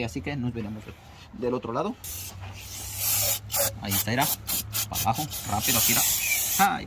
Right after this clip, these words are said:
papaya, la de Celaya. Muy bien. Perfecto. Así que otra vez acá. Otra chaineadita desde allá hasta acá. Como pueden ver, para abajo.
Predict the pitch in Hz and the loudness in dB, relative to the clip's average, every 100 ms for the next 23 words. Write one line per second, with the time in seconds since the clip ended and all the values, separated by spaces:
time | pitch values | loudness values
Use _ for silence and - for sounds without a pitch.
0 | - 95 - 107 120 110 101 104 - 107 | -4 -4 0 0 2 2 0 0 4 4
1 | 120 117 - - - - 92 98 95 110 | 4 4 4 2 -12 -8 0 4 6 4
2 | 139 - - - - - - - - - | 4 0 -2 -4 -8 -8 0 0 2 0
3 | - - - - - 98 92 - 101 110 | 0 0 0 0 0 0 -2 0 0 0
4 | 135 147 104 101 98 113 127 - - - | -2 -2 -2 -4 -2 -2 -2 -6 -8 -8
5 | - - 101 101 101 95 107 131 - - | -6 -4 -2 -2 -2 0 0 0 -2 -10
6 | - 110 107 104 - 131 135 110 104 110 | -8 -6 -4 -2 0 0 2 2 0 0
7 | 104 101 101 113 - 104 143 - - - | 0 0 2 0 0 0 0 0 -12 -16
8 | - - - - - - - - - - | -14 -16 -16 -16 -16 -18 -18 -18 -18 -18
9 | - - - - - - - 98 98 110 | -18 -4 -4 -4 -18 -18 -10 -6 -4 -2
10 | 104 104 123 - - - - - 82 107 | -2 0 -2 -4 -16 -14 -10 -6 0 2
11 | 127 156 | 2 -2